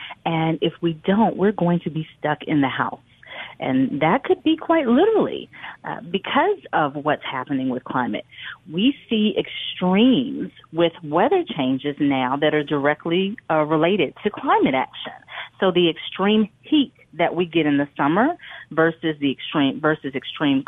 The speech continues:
cold that we get in some parts of the winter. I'm a little remarked at the fact that today I got up this morning, it was forty-six degrees outside, and I was conflicted as to whether or not my child should put on boots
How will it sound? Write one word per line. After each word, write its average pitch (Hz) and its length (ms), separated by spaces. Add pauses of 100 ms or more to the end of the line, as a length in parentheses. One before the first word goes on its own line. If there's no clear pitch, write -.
(200)
cold 180 440 (120)
that 160 200
we 156 80
get 151 220
in 139 160
some 143 140
parts 131 300
of - 60
the 131 140
winter. 226 340 (340)
I'm 156 200
a 143 40
little 170 260
remarked 170 580 (160)
at 160 340
the 170 100
fact 147 320
that - 180
today 160 680 (160)
I 156 60
got 180 180
up 175 140
this 170 160
morning, 185 420
it 160 140
was 143 100 (140)
forty-six 175 500
degrees 156 420
outside, 170 640
and 156 100
I 143 100
was 147 120 (440)
conflicted 262 500
as 190 160
to 165 60
whether 180 240
or - 20
not 165 180
my 156 140
child 156 320
should 143 140
put 165 140
on 135 200
boots 175 300